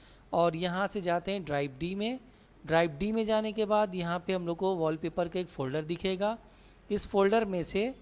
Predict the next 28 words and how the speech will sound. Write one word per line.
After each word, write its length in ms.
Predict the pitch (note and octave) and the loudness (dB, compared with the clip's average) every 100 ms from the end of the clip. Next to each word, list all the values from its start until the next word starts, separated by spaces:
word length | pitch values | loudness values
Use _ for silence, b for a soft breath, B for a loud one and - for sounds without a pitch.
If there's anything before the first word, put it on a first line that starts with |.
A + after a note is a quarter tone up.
| B B B - | B B B -4
हम 200 | F#3 G3 | 0 4
लोग 160 | A3 | 4
जो 180 | E3 G3+ | 4 4
वॉलपेपर 500 | F3+ F#3+ F#3+ F#3 G3 | 6 4 4 2 2
लाना 300 | E3+ D#3+ F3 | 2 0 0
चाहते 320 | D#3+ C#3+ D3 | 0 -2 -2
हैं, 160 | D3 A#3 | -6 -6
सपोज 400 | - F3+ G#3+ G3 | -6 -4 -2 -2
हम 100 | F#3 | -2
लोग 140 | G3+ A3 | -2 -2
एनिमल्स 520 | D#3 D#3+ D#3 D3+ C#3 | -4 -2 -2 0 0
का 100 | - | -2
ले 140 | C3 B2 | -4 -4
लिया, 300 | A#2 A#2+ A#2 - b b b - | -6 -8 -10 -14 b b b -4
तो 100 | G3+ | 0
यहाँ 320 | G3+ G3 G#3+ A3+ | 2 2 0 0
पे 80 | B3+ | -2
जो 200 | E3+ F#3+ | 2 2
भी 140 | G3+ | 2
फ़ोटोज़ 460 | A#3+ A3 G#3+ A3+ F#3+ | 0 0 2 2 2
लेना 200 | F3+ E3 | -2 -2
है 100 | E3 | -4
हम 100 | F3 | -4
लोग 100 | G3+ | -4
को 140 | G3 A3 | -2 0
राइट 240 | E3+ D#3+ | 0 -2
क्लिक 240 | - G3+ - | -4 -6 -2
करके 400 | D#3 C#3 D#3+ | -4 -2 -2